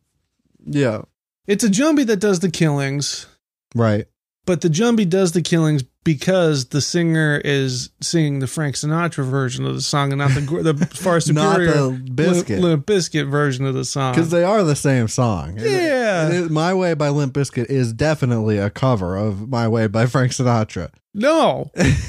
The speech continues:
Speaker 2: My
Speaker 1: I was
Speaker 2: Way by Frank Sinatra is a cover of My Way by Limp Bizkit, bitch.
Speaker 1: <laughs> Okay. All right. That makes sense.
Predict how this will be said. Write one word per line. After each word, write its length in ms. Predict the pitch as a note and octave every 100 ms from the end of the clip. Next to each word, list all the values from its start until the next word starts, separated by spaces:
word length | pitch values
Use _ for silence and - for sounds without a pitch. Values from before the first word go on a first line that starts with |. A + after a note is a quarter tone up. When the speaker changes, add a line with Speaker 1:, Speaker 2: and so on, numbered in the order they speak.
| - - A3+ -
Speaker 2:
My 200 | F3+ G#3
Speaker 1:
I 20 |
was 80 | B3
Speaker 2:
Way 140 | A#3 G#3+
by 180 | G3
Frank 320 | F3+ G#3+ G#3 G3+
Sinatra 560 | F3 F#3 G3+ G3+ F3
is 140 | D#3+ D#3+
a 80 |
cover 440 | - F#3+ F3 E3+ D#3+
of 200 | E3 D#3
My 240 | E3 F3
Way 180 | E3+ E3+
by 220 | D#3+ D#3
Limp 260 | D3 F3 D#3
Bizkit, 560 | F#3+ G#3 F#3 D3+ C3+ - E4+
bitch. 320 | D3 D#3 F3
Speaker 1:
<laughs> 180 | D#3 E3+
Okay. 320 | E3+ A#2+ G2
All 120 | A#2
right. 180 | C3 G#2+
That 160 | A2 B2+
makes 240 | A#2+ A2
sense. 420 | - F#2+ G2+ -